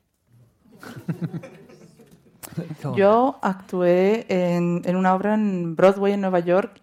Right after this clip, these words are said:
Speaker 2: y solo estuvimos en cartel una semana.
Speaker 1: It's crazy. The, the reviews came out They were muy malo.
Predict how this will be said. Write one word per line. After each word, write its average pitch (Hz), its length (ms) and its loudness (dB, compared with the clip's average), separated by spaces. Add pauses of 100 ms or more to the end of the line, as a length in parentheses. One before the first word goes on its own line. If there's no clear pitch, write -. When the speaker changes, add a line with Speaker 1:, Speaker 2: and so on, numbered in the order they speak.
Speaker 2:
y 175 320 -6
solo 185 220 -6
estuvimos 196 360 -4
en 202 100 -6
cartel 190 520 -2 (240)
una 185 180 -4
semana. 160 400 -8 (1000)
Speaker 1:
It's 135 140 -12
crazy. 131 560 -4 (640)
The, 139 300 -2 (120)
the 143 160 0
reviews 156 500 4
came 170 280 -2
out 170 300 -2 (880)
They 135 160 0
were 127 460 2 (520)
muy 135 520 -2
malo. 110 380 -2